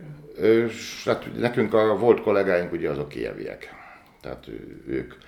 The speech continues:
Speaker 2: <coughs> ővelük szinte napi t-, szinten tartjuk a kapcsolatot,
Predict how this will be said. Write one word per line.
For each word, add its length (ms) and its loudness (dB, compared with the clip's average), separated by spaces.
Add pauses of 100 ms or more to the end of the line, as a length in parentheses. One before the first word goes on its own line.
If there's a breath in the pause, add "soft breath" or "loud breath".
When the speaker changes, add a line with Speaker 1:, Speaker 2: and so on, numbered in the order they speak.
(240 loud breath)
Speaker 2:
<coughs> 1400 6
ővelük 420 -2
szinte 260 -6
napi 240 -6
t-, 180 -10
szinten 380 -8
tartjuk 340 -10
a 80 -10
kapcsolatot, 680 -2